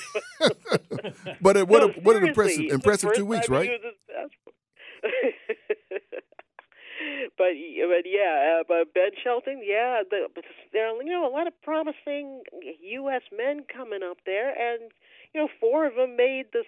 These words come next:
Speaker 1: second week of the tournament. I mean, you had Shelton, you had, uh, uh, Tommy Paul, uh, Seb-,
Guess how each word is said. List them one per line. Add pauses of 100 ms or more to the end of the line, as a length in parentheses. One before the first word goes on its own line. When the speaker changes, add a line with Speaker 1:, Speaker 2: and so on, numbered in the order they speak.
(120)
Speaker 1:
second (100)
week
of
the
tournament.
I
mean,
you
had (200)
Shelton,
you
had, (100)
uh, (500)
uh, (160)
Tommy (120)
Paul, (420)
uh, (220)
Seb-,